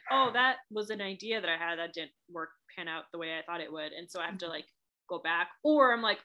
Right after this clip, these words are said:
Speaker 1: "Oh my God, this is way more epic." And then I have to,
Speaker 2: <laughs>
Speaker 1: <laughs> to go back and, like, re-, restructure it. I find that when I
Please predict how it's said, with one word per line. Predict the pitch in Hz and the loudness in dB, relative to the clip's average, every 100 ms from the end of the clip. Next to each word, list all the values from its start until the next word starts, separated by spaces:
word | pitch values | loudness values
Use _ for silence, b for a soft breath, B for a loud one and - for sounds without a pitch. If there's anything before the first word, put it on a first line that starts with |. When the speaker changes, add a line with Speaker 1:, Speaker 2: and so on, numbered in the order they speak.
| 240 | -2
Speaker 1:
"Oh | |
my | 226 | 0
God, | 214 196 202 | 2 2 2
this | 254 | 0
is | 233 202 | 0 -6
way | 220 247 208 - | -6 -6 -8 -14
more | 175 | -10
epic." | 185 - - - - | -10 -12 -20 -14 -6
And | 208 190 | -4 -2
then | 185 | -2
I | |
have | 175 180 | -2 -2
to, | - 254 247 | 2 4 6
Speaker 2:
<laughs> | 262 330 302 320 320 302 277 277 233 240 | 6 8 8 10 8 8 6 6 4 6
Speaker 1:
<laughs> | 262 - - | 4 4 2
to | 415 - | 2 10
go | 294 277 - | 10 10 6
back | 247 - 269 | 6 6 0
and, | 247 | 2
like, | 226 214 B B 349 | 4 2 B B 0
re-, | 311 269 285 277 277 269 B B _ 226 | 0 0 2 4 2 -2 B B _ -4
restructure | 262 269 - 233 226 - 220 208 | 0 0 2 2 0 -2 2 2
it. | 208 | 4
I | 254 | 4
find | 294 302 | 4 4
that | 330 | 2
when | 339 | 0
I | 320 277 | 0 0